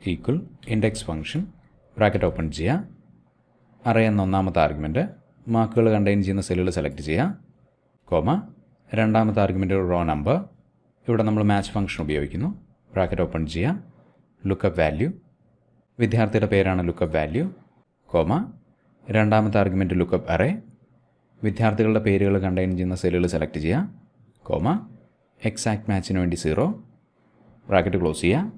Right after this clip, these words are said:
കോമ, ഇൻഡെക്സ് ഫംഗ്ഷനുള്ളിലെ മൂന്നാമത്തെ ആർഗ്യുമെന്റ് കോളം നമ്പർ. ഇവിടെ വീണ്ടും മാച്ച് ഫംഗ്ഷൻ ഉപയോഗിക്കുന്നു, മാച്ച്, ബ്രാക്കറ്റ് ഓപ്പൺ ചെയ്യുക,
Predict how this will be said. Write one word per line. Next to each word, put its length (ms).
കോമ, 460
ഇൻഡെക്സ് 280
ഫംഗ്ഷനുള്ളിലെ 500
മൂന്നാമത്തെ 460
ആർഗ്യുമെന്റ് 300
കോളം 320
നമ്പർ. 380
ഇവിടെ 180
വീണ്ടും 380
മാച്ച് 260
ഫംഗ്ഷൻ 300
ഉപയോഗിക്കുന്നു, 420
മാച്ച്, 440
ബ്രാക്കറ്റ് 300
ഓപ്പൺ 220
ചെയ്യുക, 320